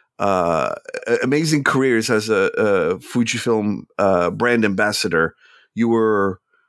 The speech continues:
one of the first, and probably i-, in my eyes, uh, at the very least, as a, as a wedding photographer myself,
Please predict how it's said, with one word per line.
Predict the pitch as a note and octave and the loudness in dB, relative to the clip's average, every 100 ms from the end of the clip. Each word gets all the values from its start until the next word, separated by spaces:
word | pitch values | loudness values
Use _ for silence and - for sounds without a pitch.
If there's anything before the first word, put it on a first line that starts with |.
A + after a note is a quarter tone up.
| _ _ _ _ - _ | _ _ _ _ -20 _
one | G#2 A2+ D#3+ | -4 0 2
of | F3+ D3+ | 2 0
the | |
first, | A2+ - C3+ F#2+ G2+ - - - - | -2 0 2 2 0 -4 -8 -12 -2
and | A2+ A2 G#2+ A2 | 0 2 2 -2
probably | - D#3 F#3 E3+ D#3 C#3+ B2 A#2+ - | -2 -2 0 0 0 2 2 0 0
i-, | A#2+ - | -2 0
in | C#3+ C3+ | 0 0
my | B2+ D#3 D3+ | 2 2 2
eyes, | F#2+ F2 D#2 - - | 2 0 -4 -6 -4
uh, | G2+ F#2 D2 - | 0 2 0 -2
at | G2+ F#2+ | -4 -2
the | G#2 | -2
very | G2 F#2 | 0 2
least, | F#2+ F2+ G2+ | 0 0 0
as | F#2+ G2+ | 0 0
a, | F2+ | 0
as | F#2+ G2 | 0 0
a | G2 | 0
wedding | A#2 A2+ | 0 0
photographer | G2 G2 F2 F2+ F#2+ | -2 -4 -4 -4 -4
myself, | F2 - B2+ G2+ F#2 | -4 -2 0 0 0